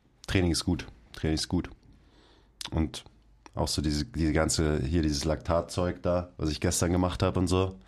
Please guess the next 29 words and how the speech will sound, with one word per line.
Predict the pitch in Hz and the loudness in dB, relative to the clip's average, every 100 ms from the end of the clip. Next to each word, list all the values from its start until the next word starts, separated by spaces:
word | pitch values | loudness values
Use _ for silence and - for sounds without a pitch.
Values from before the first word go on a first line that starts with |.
| - - - - - - - - | -20 -20 -20 -20 -20 -20 -14 -6
Ich | 80 | 2
hasse | 95 107 | 2 2
es | 98 | 2
so | 107 | 2
krass, | 98 104 107 - | 2 2 2 0
aber, | - 82 78 82 80 80 78 - | 0 0 2 2 4 2 0 -2
ähm, | 82 80 80 80 80 78 - | 0 2 2 2 0 -4 -8
das | - 87 - | -4 -2 0
ist | - | -2
wahrscheinlich | 85 92 85 - | 0 2 2 2
das, | 90 - | 0 0
was | 82 | 2
meinem | 85 80 78 | 2 2 2
Wohlbefinden | 90 76 - 85 - 82 | 2 0 0 0 2 2
am | 82 | 4
meisten | 85 - 85 78 78 - - | 2 2 0 0 0 -8 -4
zuträglich | 101 90 90 82 85 82 | 0 2 2 2 0 0
ist, | 82 - - - | -2 -4 -10 -4
dass | 87 80 | 0 0
ich | 80 | 2
meine | 82 82 80 78 - - - - - - | 4 4 2 -2 -12 -20 -20 -20 -20 -2
innere | 104 95 90 85 80 - - | 2 4 4 2 2 -2 -6
kleine | - 87 82 85 | 0 4 4 2
Bitch | - - 95 - - - - - 82 | 0 2 2 2 0 -4 -20 -8 0
regelmäßig, | 87 85 85 82 - 82 - - - | 4 4 4 2 2 0 -2 -10 -2
ähm, | 82 78 80 76 - | 0 2 2 0 0
besiege, | 90 73 90 87 78 80 - - | 0 2 0 2 0 -2 -10 -2
weil | 82 82 80 - | 2 4 2 -2
Krafttraining, | - 92 - 92 85 85 82 65 53 | -2 -2 0 2 4 4 2 -2 -4